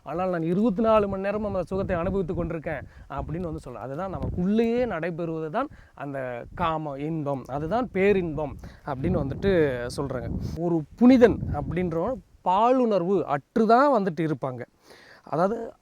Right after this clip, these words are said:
ஆ, அன்பால் மட்டும்தான் காமத்தை வந்துட்டு கடக்க முடியும், அன்பால் மட்டுமே காமத்தை வந்துட்டு க-, கடக்க முடியும். அதாவது, "காமம் இருக்கும் வரை நீ வந்துட்டு பக்குவப்படல"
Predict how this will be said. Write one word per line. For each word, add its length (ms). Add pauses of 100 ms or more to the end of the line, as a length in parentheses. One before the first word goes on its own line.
ஆ, 400
அன்பால் 680
மட்டும்தான் 800
காமத்தை 680
வந்துட்டு 420
கடக்க 380
முடியும், 720
அன்பால் 640
மட்டுமே 720 (340)
காமத்தை 480
வந்துட்டு 480
க-, 500
கடக்க 320
முடியும். 460 (440)
அதாவது, 360
"காமம் 440
இருக்கும் 260
வரை 220
நீ 120
வந்துட்டு 260 (120)
பக்குவப்படல" 1000